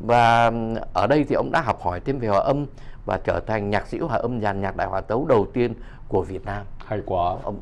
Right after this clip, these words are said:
Speaker 1: quá giỏi anh.
Speaker 2: Vâng.
Speaker 1: Và năm một nghìn chín trăm bốn mươi tám cũng là năm đánh dấu ông cho ra đời nhạc phẩm đầu tay của mình là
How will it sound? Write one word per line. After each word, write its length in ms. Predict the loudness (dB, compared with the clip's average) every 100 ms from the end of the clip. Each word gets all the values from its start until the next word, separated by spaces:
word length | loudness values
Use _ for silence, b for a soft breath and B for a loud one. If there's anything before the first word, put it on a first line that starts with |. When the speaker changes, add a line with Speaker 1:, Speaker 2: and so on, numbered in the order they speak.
| -4
Speaker 1:
quá 160 | 0 2
giỏi 220 | 2 0
anh. 120 | -2 -8 B
Speaker 2:
Vâng. 180 | -10 -10 B 0
Speaker 1:
Và 160 | 2
năm 200 | 4 2
một 60 | 2
nghìn 120 | 2
chín 100 | 0
trăm 160 | -2 0
bốn 120 | 0
mươi 100 | 0
tám 260 | 0 0 -4
cũng 140 | -4
là 100 | -2
năm 220 | 0 0
đánh 200 | 0 2
dấu 300 | 4 4 2 B B -4
ông 120 | -2 0
cho 100 | 4
ra 140 | 6
đời 120 | 6
nhạc 180 | 4 0
phẩm 260 | 0 -2 2
đầu 220 | 2 2 0
tay 180 | -2
của 140 | -2 -2
mình 340 | 0 -2 -2
là 220 | 0 0